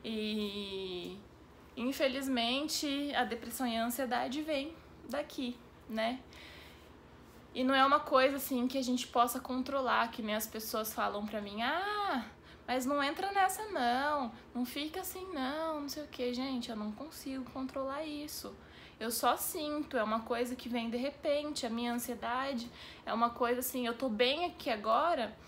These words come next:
mas daqui a pouco eu posso começar com um ataque de ansiedade. E meu ataque de ansiedade começa a me dar tremedeira, me dá um aperto no coração, parece que tem alguém me enforcando.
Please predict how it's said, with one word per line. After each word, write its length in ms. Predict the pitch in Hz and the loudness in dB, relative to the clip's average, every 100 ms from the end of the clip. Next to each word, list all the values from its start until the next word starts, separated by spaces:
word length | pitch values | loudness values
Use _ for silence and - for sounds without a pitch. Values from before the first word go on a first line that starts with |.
| - | -8
mas 180 | - 240 | 0 2
daqui 180 | 254 294 | 4 2
a 60 | 254 | 4
pouco 260 | 285 285 | 4 4
eu 40 | 311 | 2
posso 580 | - 294 311 320 - | 8 10 10 8 -2
começar 520 | - 302 294 285 302 302 | 0 2 2 4 2 2
com 80 | |
um 60 | 311 | -2
ataque 320 | 311 302 269 | -2 -2 -2
de 80 | 294 | -2
ansiedade. 760 | 302 320 330 285 262 247 226 220 - - 233 | -2 -2 -2 2 2 2 -2 -6 -14 -8 2
E 40 | |
meu 100 | 233 | 6
ataque 300 | 226 254 214 | 6 2 0
de 80 | 233 | 0
ansiedade 680 | 240 220 208 226 220 202 | 0 0 4 4 4 0
começa 320 | - 208 202 208 | -4 -4 -4 -2
a 20 | |
me 60 | |
dar 100 | 180 | -2
tremedeira, 840 | 180 180 190 180 220 233 254 269 262 - - - - - | -2 -4 -6 -2 0 2 2 0 -4 -12 -20 -20 -20 -14
me 120 | 196 | -8
dá 200 | 190 196 | 4 6
um 120 | 208 214 | 6 4
aperto 640 | 214 - 269 254 269 254 | 0 4 8 10 8 4
no 100 | 240 | 0
coração, 460 | 254 226 233 233 233 | 2 0 2 2 2
parece 240 | 233 240 | -2 -6
que 80 | - | -6
tem 140 | 262 | 0
alguém 280 | 247 226 247 | 0 0 4
me 120 | 254 | 4
enforcando. 1200 | 254 - 269 294 339 - - 311 262 269 285 311 | 4 2 6 6 4 -4 2 4 4 4 2 -2